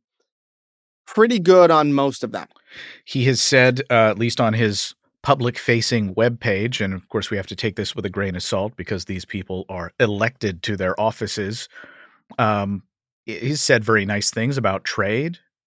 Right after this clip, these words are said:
Speaker 2: about engagement with the world, about using trade as a powerful foreign policy tool, which of course it is, um, especially when we're in the process of expanding trade.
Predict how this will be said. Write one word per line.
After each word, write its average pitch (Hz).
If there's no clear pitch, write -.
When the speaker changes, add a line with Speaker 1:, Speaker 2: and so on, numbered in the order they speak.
Speaker 2:
about 95
engagement 104
with 98
the 101
world, 113
about 104
using 113
trade 127
as 107
a 92
powerful 110
foreign 110
policy 113
tool, 143
which 98
of 95
course -
it 98
is, 123
um, 110
especially 139
when 135
we're 143
in 143
the 139
process 147
of 160
expanding 160
trade. -